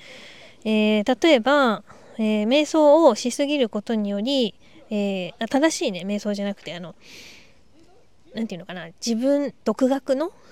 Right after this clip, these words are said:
瞑想を、えー、間違った方法で乱用するというか、しすぎると幻覚や幻聴につながることがある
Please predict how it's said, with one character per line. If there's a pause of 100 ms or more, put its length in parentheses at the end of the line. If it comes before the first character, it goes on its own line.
(720)
瞑
想
を、 (440)
え
ー、 (1080)
間
違
っ
た
方
法
で (840)
乱
用
す
る
と
い
う
か、
し
す
ぎ
る
と
幻
覚
や
幻
聴
に
つ
な
が
る
こ
と
が
あ
る